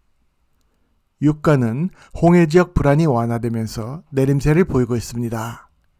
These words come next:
미국 서부 텍사스에는 이십구 일 칠십일점육오 달러로 전일보다 영점일이 달러 내렸습니다. 작년 말에 비해서는 팔점육일 달러 낮은 수준입니다.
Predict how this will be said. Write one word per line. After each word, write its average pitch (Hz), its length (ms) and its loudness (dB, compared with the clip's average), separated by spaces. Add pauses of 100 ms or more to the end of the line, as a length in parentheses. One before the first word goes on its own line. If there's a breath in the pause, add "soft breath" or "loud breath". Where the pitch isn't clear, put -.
(880)
미국 160 380 4
서부 175 280 2
텍사스에는 165 840 0
이십구 127 420 -4
일 117 360 -8 (420 soft breath)
칠십일점육오 160 1080 2
달러로 117 580 -4 (120)
전일보다 131 640 -2 (360 soft breath)
영점일이 151 840 4
달러 151 300 2
내렸습니다. 123 960 -6 (880)
작년 165 400 2
말에 156 320 2
비해서는 123 800 -2 (400 soft breath)
팔점육일 156 840 0
달러 160 240 2
낮은 135 440 0
수준입니다. 117 1080 -6